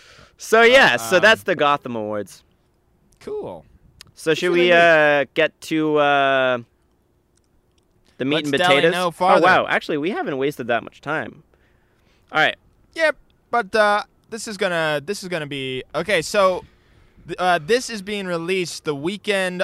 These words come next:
Speaker 2: of, the weekend before Halloween.
Speaker 1: This is, well, they know
Speaker 2: So
Speaker 1: what time it is. This is, this is releasing the, uh,
Speaker 2: Oh.
Speaker 1: twenty, this is Sunday, the twenty-seventh.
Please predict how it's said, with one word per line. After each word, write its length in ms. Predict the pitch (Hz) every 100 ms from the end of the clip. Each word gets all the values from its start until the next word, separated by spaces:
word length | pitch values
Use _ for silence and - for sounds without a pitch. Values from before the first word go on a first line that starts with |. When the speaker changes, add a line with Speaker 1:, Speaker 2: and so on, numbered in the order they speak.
| -
Speaker 2:
of, 640 | 156 160 160 156 151 156 - _ _ _ _ _
the 100 | 151
weekend 380 | 156 220 220 190
before 400 | 170 - 175 165
Halloween. 500 | 170 160 151 147 147
Speaker 1:
This 160 | 180 185
is, 160 | 190
well, 280 | 175 180 165
they 200 | 147 175
know 40 | 180 180
Speaker 2:
So 40 |
Speaker 1:
what 120 | 156
time 240 | 139 151 135
it 60 | 123
is. 180 | 117
This 180 | 156 156
is, 160 | 165 139
this 180 | 151 147
is 140 | 147
releasing 520 | 131 139 139 127 135 127
the, 100 | 123 117
uh, 180 | 156 143
Speaker 2:
Oh. 40 |
Speaker 1:
twenty, 340 | 139 131 123 - _ _ _
this 200 | - 139
is 100 | 139 123
Sunday, 520 | - 135 127 117 113
the 100 | 107
twenty-seventh. 760 | - 123 113 - 117 107 104